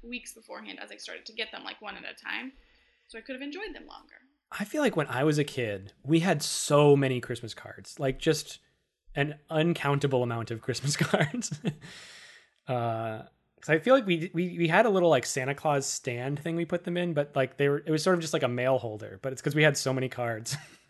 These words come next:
Speaker 2: <laughs> I feel like that's died down 'cause just people don't send as much mail as they used to, but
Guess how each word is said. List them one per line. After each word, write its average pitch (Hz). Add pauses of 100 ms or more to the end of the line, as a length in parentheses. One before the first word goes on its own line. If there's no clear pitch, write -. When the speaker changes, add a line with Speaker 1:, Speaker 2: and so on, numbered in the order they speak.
Speaker 2:
<laughs> -
I 143
feel 202
like 185
that's 160
died 139
down 131
'cause 123
just 123
people 135
don't 123
send 123
as 120
much 113
mail 113
as 107
they 110
used 110
to, 113
but -